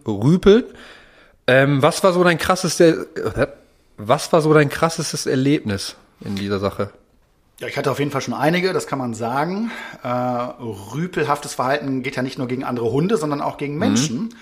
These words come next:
Speaker 2: Und das war, glaub ich, mein krassestes Erlebnis. Ich weiß gar nicht, ob ich's hier schon mal irgendwann erzählt hatte. Äh, vor vielen Jahren eine englische Bulldogge aus dem
Speaker 1: <laughs>
Speaker 2: Tierheim. Äh, die Leute waren da und wollten einfach nur von mir eine Einschätzung haben, ne, ob dieser Hund für die in Frage kommt.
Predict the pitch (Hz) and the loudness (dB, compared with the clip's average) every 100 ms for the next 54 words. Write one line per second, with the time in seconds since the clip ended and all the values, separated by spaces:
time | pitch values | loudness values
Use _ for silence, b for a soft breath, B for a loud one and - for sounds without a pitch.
0 | B B B 117 151 - 208 170 160 147 | B B B -6 -4 0 2 2 0 -2
1 | 117 117 123 156 190 - 156 - 139 135 | -6 -4 -2 -4 -6 -6 -6 -6 -8 -6
2 | 117 139 - 160 - 131 - 131 127 120 | -4 -4 -6 -10 -6 -6 -4 -6 -6 -8
3 | - 135 127 127 143 143 127 123 - 147 | -8 -6 -6 -4 -6 -4 -6 -6 -6 -6
4 | 135 131 135 B B B 127 127 131 - | -6 -8 -10 B B B -2 0 -2 -2
5 | 202 170 139 147 175 B B B 135 135 | -2 4 4 4 -2 B B B -4 -2
6 | 135 - 180 254 254 - 214 190 117 135 | -4 -2 0 2 0 0 0 0 0 2
7 | 170 120 98 98 143 233 262 - - 139 | 2 2 -4 -2 -2 0 -4 -8 -4 -2
8 | - 151 - 196 226 220 226 233 240 233 | -2 -4 -4 0 0 2 0 0 -4 -10
9 | - 160 160 160 147 131 143 139 127 131 | -12 -10 -8 -10 -6 -2 -2 -2 -4 0
10 | 127 131 120 123 - 135 - 123 123 120 | 0 0 -2 -4 -6 -10 -8 -8 -6 -6
11 | 117 117 120 117 120 120 143 151 156 151 | -4 -6 -6 -4 -4 -2 -2 0 -2 -2
12 | 143 135 135 131 127 127 127 123 156 127 | -6 -4 0 0 2 0 -2 -4 -6 -6
13 | 127 123 123 123 113 117 120 117 - 165 | -6 -6 -6 -6 -10 -10 -10 -12 -6 -6
14 | 220 - 175 | -4 -4 -4